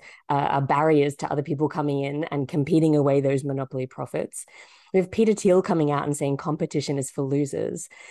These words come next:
This is now what's being taught in business schools. You don't make something,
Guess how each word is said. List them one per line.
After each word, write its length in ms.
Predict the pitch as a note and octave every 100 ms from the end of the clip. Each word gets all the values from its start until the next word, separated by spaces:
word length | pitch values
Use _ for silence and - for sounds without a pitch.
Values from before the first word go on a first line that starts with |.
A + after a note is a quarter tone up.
| - -
This 240 | G3+ B3
is 160 | C#4+ A#3+
now 200 | G3 F#3+
what's 200 | F3 -
being 220 | E3+ D#3+
taught 300 | - E3 E3+
in 260 | D#3 D3+ C#3+
business 400 | G3+ A#3+ A3+ -
schools. 480 | - - - D3+ - - -
You 80 | G3+
don't 240 | C4 -
make 440 | D#3+ D#3+ G#3+ -
something, 720 | - C#3 C3+ - B2+ C#3+ F#3+